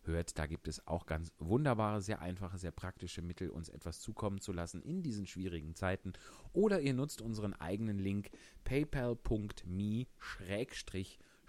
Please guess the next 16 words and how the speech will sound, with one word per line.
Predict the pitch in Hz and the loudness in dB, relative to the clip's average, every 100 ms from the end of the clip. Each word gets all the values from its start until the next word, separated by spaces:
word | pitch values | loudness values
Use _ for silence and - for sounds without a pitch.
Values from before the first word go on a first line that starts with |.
| - - 98 | -6 2 4
spontanlesung. | 107 98 87 95 90 90 87 95 95 - - - - - - | 4 2 0 2 2 2 2 2 0 -4 -16 -14 -14 -8 -4
Es | 107 | -2
ist, | - 180 - - - | 2 2 2 -6 -2
auch | 110 113 | 2 2
wenn | 110 117 | 2 2
wir | 110 | 2
es | 92 - | 0 -2
gerade | 85 98 | 0 2
in | 92 | 2
unserem | 98 92 87 | 0 0 0
Wohnzimmer | 85 113 202 156 135 | 2 4 2 0 0
nur | 120 - | 0 0
ausru-, | 92 107 104 104 - | 0 0 0 0 2
ausüben | 95 - 101 92 92 | 0 0 0 0 -2
können, | - 90 92 | -2 0 0
es | 76 | -2